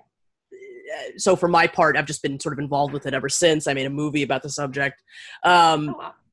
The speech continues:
Speaker 1: yeah, and, uh, but yeah, in the last year, there's been just this explosion, uh, of antinatalism in places like India. There was a guy named
Speaker 2: Mm-hmm.
Speaker 1: Raphael Samuel who,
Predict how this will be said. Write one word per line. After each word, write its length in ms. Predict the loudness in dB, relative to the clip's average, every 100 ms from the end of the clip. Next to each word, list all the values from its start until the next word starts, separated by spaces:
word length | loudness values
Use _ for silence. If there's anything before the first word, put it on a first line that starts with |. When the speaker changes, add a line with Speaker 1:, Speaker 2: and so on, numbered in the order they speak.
| _
Speaker 1:
yeah, 360 | 4 8 8 6
and, 360 | 4 4 2 0
uh, 280 | 6 6 6
but 320 | 4 2 2
yeah, 140 | 6 6
in 60 | 6
the 80 |
last 320 | 6 6 4 0
year, 640 | 0 2 4 6 6 4 0 4
there's 340 | 6 6 2
been 380 | 4 4 4 0
just 260 | 0 -2 -2
this 160 | -6 -6
explosion, 1300 | -4 -4 -4 -8 -6 2 4 4 2 0 -2 -2 -10 -8
uh, 200 | -6 -4
of 160 | -2 0
antinatalism 800 | 0 -2 0 0 0 -4 -4 -6
in 100 | -6
places 360 | -6 -8 -8
like 120 | -12 -12
India. 580 | -8 -6 -2 0 0 -2 _ -20 -20 _
There 80 | -4
was 120 | -4
a 60 | -4
guy 260 | -2 0
named 140 | 0 -2
Speaker 2:
Mm-hmm. 80 | 0
Speaker 1:
Raphael 400 | -2 0 -4 -4
Samuel 760 | -2 0 0 -2 -2 -2 -4 -4
who, 320 | -6 -6